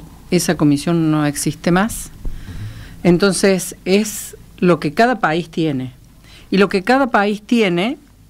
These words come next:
eh, no es igual, no es lo mismo lo que tiene Brasil en normativa que lo que tiene, eh, Uruguay o lo que tiene Argentina, Chile, mucho menos Paraguay y demás. Eh, eso por un lado.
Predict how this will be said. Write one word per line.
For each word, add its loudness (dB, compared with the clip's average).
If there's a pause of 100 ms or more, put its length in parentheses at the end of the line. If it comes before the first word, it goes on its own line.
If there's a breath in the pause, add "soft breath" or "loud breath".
(800)
eh, -2
no -2
es -2
igual, -2
no 0
es 0
lo -2
mismo 0
lo -4
que -6
tiene 0
Brasil -2
en -2
normativa -2
que -4
lo -4
que -4
tiene, -2 (520 loud breath)
eh, 2
Uruguay 2
o 2
lo 0
que -2
tiene 0
Argentina, 0
Chile, 0
mucho 0
menos -2
Paraguay -2
y 0
demás. -4 (920 loud breath)
Eh, 4
eso 2
por 2
un 2
lado. -2